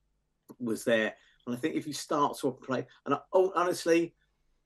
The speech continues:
Potter isn't the only one guilty of this. Tuchel was, Frank was, was guilty of it, um, to a degree. Conte was, less so, I think.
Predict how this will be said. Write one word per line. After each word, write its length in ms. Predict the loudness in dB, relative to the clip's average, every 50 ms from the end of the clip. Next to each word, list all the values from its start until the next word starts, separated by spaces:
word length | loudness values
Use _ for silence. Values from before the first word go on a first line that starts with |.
| _ _ _ 2
Potter 260 | 4 4 4 6 6
isn't 240 | 4 4 4 2 0
the 100 | 2 4
only 240 | 4 6 6 6 4
one 180 | 4 2 0 0
guilty 340 | 2 2 2 2 2 0
of 40 | -2
this. 220 | -4 -4 -4 -6 -8
Tuchel 380 | -2 2 4 4 4 2 0 -2 0
was, 480 | 2 2 4 4 4 2 0 -4 -10 -12 _
Frank 260 | -4 -4 -2 -4 -4 -6
was, 220 | -8 -8 -8 -10 -16 _ -18 -18 -10 -6
was 160 | -6 -6 -4
guilty 360 | -2 0 2 2 2 2 2
of 120 | 2 2 2
it, 160 | 0 0 -2 _ _ _ _ _ _ -4
um, 280 | -2 -2 0 -2 -4 -6
to 140 | -4 -2 -2
a 40 | -2
degree. 560 | -2 0 2 4 6 6 6 4 2 0 -4 _ -6
Conte 340 | -2 0 0 0 0 -2 2
was, 380 | 4 6 6 4 4 0 -6 _ _ _ _ _ _ _ _ _ _ _ _ _ -2
less 300 | 2 4 4 4 4 2
so, 180 | 0 0 0 2
I 60 | 0 -2
think. 400 | -4 -6 -8 -6 -8 -12 -14